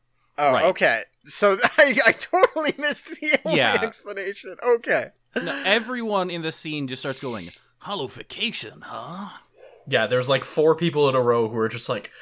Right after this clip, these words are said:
Speaker 3: "Ah, I understand. It's hollowification."
Speaker 1: Gotcha.
Speaker 3: Even Amagai is like, "So this is the hollowification that I've heard about."
Speaker 2: Yep.
Speaker 1: Yeah, you know those, uh, edibles I was mentioning? Uh,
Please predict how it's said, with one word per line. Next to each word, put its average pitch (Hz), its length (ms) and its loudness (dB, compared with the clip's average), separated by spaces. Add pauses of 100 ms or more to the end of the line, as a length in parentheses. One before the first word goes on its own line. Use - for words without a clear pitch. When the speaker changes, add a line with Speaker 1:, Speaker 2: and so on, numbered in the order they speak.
(260)
Speaker 3:
"Ah, 143 380 -2
I 101 140 0
understand. 135 720 -2 (260)
It's 196 180 0
hollowification." 170 1080 0 (1200)
Speaker 1:
Gotcha. 120 280 -4
Speaker 3:
Even 226 160 2
Amagai 156 400 6
is 127 140 -2
like, 123 300 -2
"So 135 260 0
this 143 280 -2
is 110 120 -8
the 110 100 -4
hollowification 120 720 -4
that 110 100 -4
I've 113 140 -2
heard 135 220 -2
about." 107 380 -10 (380)
Speaker 2:
Yep. 120 280 -4 (680)
Speaker 1:
Yeah, 151 220 0
you 156 180 0
know 180 200 4
those, 214 480 2
uh, 165 340 2
edibles 160 460 0
I 131 100 2
was 120 160 -2
mentioning? 113 640 -6
Uh, 113 300 -2